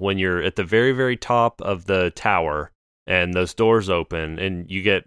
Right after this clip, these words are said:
you know, maybe one second of hang time up there before you drop.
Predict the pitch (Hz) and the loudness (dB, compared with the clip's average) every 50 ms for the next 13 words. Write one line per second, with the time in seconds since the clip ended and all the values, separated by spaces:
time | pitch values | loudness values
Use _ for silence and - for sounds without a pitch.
0 | _ - 95 90 82 78 76 78 82 85 85 82 87 82 85 90 90 95 95 90 | _ -10 -8 -6 -4 -4 -6 -4 -4 -4 -4 -4 -6 -6 -2 -2 -2 0 -2 -4
1 | - - - 98 87 - 92 85 78 78 - - 98 92 90 87 - 92 85 76 | -6 -2 -2 -2 -2 -2 -4 -6 -6 -8 -4 -2 -2 -2 -2 -2 -2 -2 -4 -2
2 | 73 76 76 _ _ 78 73 71 73 - 78 - - 87 82 76 73 71 67 - | -4 -6 -8 _ _ -6 -6 -6 -4 -8 -10 -8 -6 -4 -4 -2 -2 -4 -6 -10
3 | _ - - 78 - 95 92 85 78 73 - - | _ -16 -16 -8 -2 0 2 2 2 0 -4 -8